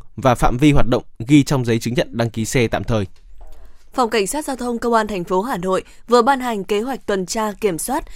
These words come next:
Speaker 2: xử lý vi phạm theo chuyên đề chở hàng quá tải trọng, quá vạch dấu mớn nước an toàn,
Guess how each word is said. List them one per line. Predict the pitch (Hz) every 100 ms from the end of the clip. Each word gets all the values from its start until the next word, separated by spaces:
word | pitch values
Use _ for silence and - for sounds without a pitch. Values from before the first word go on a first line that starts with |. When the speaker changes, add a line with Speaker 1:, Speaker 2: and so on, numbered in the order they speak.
| -
Speaker 2:
xử | - 220
lý | 196 202
vi | 254
phạm | 220 220 - -
theo | 214
chuyên | 196 226 208
đề | 190 170
chở | 214
hàng | 170 180 180
quá | 170 185 185
tải | - 185
trọng, | 202 202 - - - -
quá | 220 214
vạch | 302 254
dấu | - 175 202
mớn | 220 214 208 294
nước | 320
an | 226 208
toàn, | 208 202